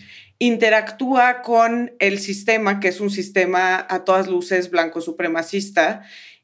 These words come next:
y específicamente, eh, la interacción con la industria musical, ¿no? Que es, obviamente, los dueños son negros y ellos son quienes ponen las condiciones, ¿no?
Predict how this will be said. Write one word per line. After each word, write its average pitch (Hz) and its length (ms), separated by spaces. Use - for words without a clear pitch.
y 285 400
específicamente, 208 1300
eh, 190 320
la 180 80
interacción 190 600
con 220 160
la 196 60
industria 202 420
musical, 170 580
¿no? 190 180
Que 170 280
es, 170 160
obviamente, 170 500
los 165 180
dueños 165 360
son 190 160
negros 233 420
y 190 100
ellos 170 300
son 165 180
quienes 170 300
ponen 170 300
las 165 120
condiciones, - 720
¿no? - 160